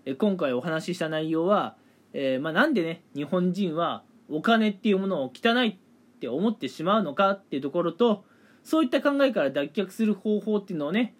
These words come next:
まあ、軽くお話ししていきました。はい。えー、ではね、今回も聞いてくれてありがとうございました。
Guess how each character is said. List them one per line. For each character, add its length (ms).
ま 160
あ、 60
軽 320
く 120
お 140
話 380
し 0
し 60
て 100
い 140
き 100
ま 140
し 80
た。 240
は 100
い。 120
え 100
ー、 60
で 60
は 120
ね、 260
今 180
回 140
も 160
聞 200
い 40
て 120
く 100
れ 120
て 260
あ 80
り 120
が 80
と 160
う 60
ご 100
ざ 120
い 40
ま 120
し 80
た。 340